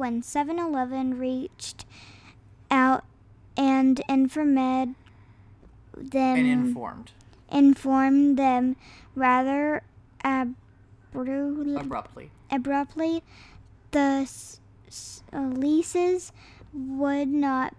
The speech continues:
Speaker 1: be renewed for their buildings.
Speaker 2: Okay, so we'll stop right there. Thank you. Okay, so what happened is seven eleven,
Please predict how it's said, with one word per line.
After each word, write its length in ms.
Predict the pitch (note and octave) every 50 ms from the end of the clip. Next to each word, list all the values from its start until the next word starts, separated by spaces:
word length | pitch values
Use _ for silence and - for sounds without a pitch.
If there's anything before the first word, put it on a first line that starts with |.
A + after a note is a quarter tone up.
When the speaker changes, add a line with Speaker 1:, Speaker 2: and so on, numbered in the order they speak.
| -
Speaker 1:
be 440 | - C#4 C4+ C4+ C4+ C4+ C4+ C4+ C4+ -
renewed 800 | - - C4 C4 C#4 C#4+ C#4+ C#4+ C#4 C4+ C4 C4 C4 C#4 C4 C#4 - - - - - - -
for 440 | - - C#4+ C#4 C4+ C#4 C4+ C4 C4
their 280 | B3+ B3+ B3+ B3 A#3+ A#3+
buildings. 960 | A#3+ B3+ C#4 C#4+ D4 C#4 B3 A#3+ G#3+ A3+ A#3 A#3 A#3+ B3 B3+ - - - - - - - - - - - - -
Speaker 2:
Okay, 300 | - - - - - - - - - -
so 160 | - D#3+ D#3
we'll 160 | D3 C#3+ C#3+
stop 300 | C#3 - - C3 A#2+ -
right 160 | A#2 A2 A2
there. 280 | - G2+ B2 - - - -
Thank 240 | D3 B2 A#2 - -
you. 140 | - F4 - - - - - - - - - - - - - - - - - -
Okay, 200 | C3+ C3 - - - -
so 440 | - - - E3+ D#3 D3+ D3+ D3+ D3+
what 280 | - - E3+ F3+ E3+
happened 440 | E3 D3+ F3 D#3+ - - C3 A#2+ A2+
is 340 | G#2+ G2+ G2+ A2+ - - - - - - - - - - - - - - - - - - -
seven 380 | - - - - D#3 D3 D3+ E3
eleven, 520 | D#3 D3+ D3+ C3 A#2 A2+ A2 G#2+ B2+ C#3+